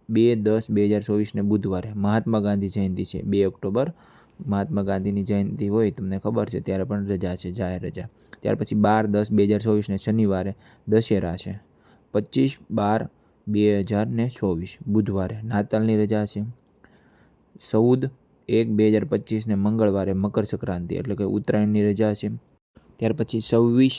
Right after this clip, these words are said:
બે બે હજારને પચીસ બુધવારના દિવસે મહાશિવરાત્રિ છે, એની રજા છે. પંદર ત્રણ બે હજાર પચીસ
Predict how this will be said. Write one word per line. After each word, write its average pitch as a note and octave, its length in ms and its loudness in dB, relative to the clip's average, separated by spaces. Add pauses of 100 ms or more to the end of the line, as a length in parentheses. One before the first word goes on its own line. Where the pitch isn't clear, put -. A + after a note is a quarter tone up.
બે A2+ 200 4 (180)
બે G#2+ 160 0 (160)
હજારને G2+ 280 0 (120)
પચીસ - 380 -6 (600)
બુધવારના A2 460 2
દિવસે A2 280 0 (100)
મહાશિવરાત્રિ G#2 760 0
છે, G#2+ 160 -8
એની G2+ 160 0
રજા G#2 320 0
છે. G2+ 100 -6 (420)
પંદર A2 360 2
ત્રણ G#2+ 320 0
બે G2+ 100 4 (140)
હજાર G#2 160 0 (680)
પચીસ D#2+ 380 -6